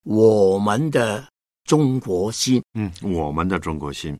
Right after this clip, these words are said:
Speaker 1: 这样子是不是更好？
Speaker 2: 嗯，我觉得从您开始，然后呼召我们所有的人都有这样的一个心呐。
Speaker 1: 那卢文真的有中国心，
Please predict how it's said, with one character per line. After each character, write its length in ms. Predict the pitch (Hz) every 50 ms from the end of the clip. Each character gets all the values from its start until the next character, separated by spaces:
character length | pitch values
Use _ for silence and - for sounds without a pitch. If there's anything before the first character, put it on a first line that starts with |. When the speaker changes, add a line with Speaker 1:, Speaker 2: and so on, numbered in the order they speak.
| _ _
Speaker 1:
这 140 | - -
样 160 | 185 180 180 165
子 120 | - 117
是 140 | 104 - 180
不 100 | 147 151
是 80 | 151
更 220 | 147 - 160 143 117
好？ 240 | 98 87 80 - _ -
Speaker 2:
嗯， 240 | 127 135 123 104 95 _ _ _ _
我 120 | - 107 107
觉 160 | 104 120 135
得 140 | 135 139 123
从 260 | - - 113 117 120
您 160 | 110 110 120
开 280 | 127 - - 127 120 120
始， 260 | 117 - 90 80 78
然 160 | 78 87 92
后 220 | 113 113 107 104 92 - _ - - - _ _
呼 140 | - 147 143
召 160 | 139 143 131
我 200 | 123 117 92 80
们 120 | 80 90 90
所 440 | - - - - 104 92 104 135
有 120 | 160 143 104
的 120 | 85 85
人 120 | 82 87 98
都 240 | 101 - 156 156 165
有 180 | 143 - 85 85
这 140 | - 117 107
样 120 | 95 92
的 60 | 92
一 40 | 92
个 60 | 90
心 320 | 85 - - - 110 101 92
呐。 200 | 90 76 69 - _ _ -
Speaker 1:
那 260 | - - 95 - - -
卢 200 | - 135 143 160
文 180 | 147 139 151 165 - -
真 260 | - 185 175 175 160
的 160 | 139 127 117
有 160 | 107 98 85 85
中 240 | 87 - 123 123 113
国 200 | 98 101 104 104
心， 320 | - - 117 110 113 113